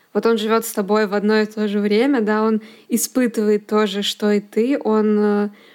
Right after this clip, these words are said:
видит там те же новости, те же темы его волнуют, это, конечно, безусловно, очень ценно. Потому что вот мы с тобой уже сто тысяч раз говорили в нашем подкасте, да, что нам не хватает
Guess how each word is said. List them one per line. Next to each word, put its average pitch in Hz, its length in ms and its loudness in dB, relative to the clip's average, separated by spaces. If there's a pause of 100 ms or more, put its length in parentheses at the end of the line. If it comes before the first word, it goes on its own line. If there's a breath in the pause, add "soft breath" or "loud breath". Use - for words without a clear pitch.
(260 loud breath)
видит 226 480 0
там 208 200 -2
те 220 180 0
же 208 120 -4
новости, 214 560 0
те 220 200 0
же 208 100 -2
темы 208 360 0
его 208 200 0
волнуют, 208 560 0
это, 226 240 -2
конечно, 214 560 0
безусловно, 214 560 -2
очень 214 260 -4
ценно. 202 480 -2 (400 loud breath)
Потому 220 340 0
что 208 380 -2
вот 196 400 -6 (180)
мы 226 100 0
с 214 60 -6
тобой 214 340 2
уже 208 320 -2 (520 loud breath)
сто 240 280 -2 (140)
тысяч 269 360 0
раз 202 320 0
говорили 196 460 -2
в 196 80 -6
нашем 202 340 -6
подкасте, 226 600 -6
да, 214 180 -8
что - 180 -12
нам 220 240 -4
не 214 80 0
хватает 208 640 -6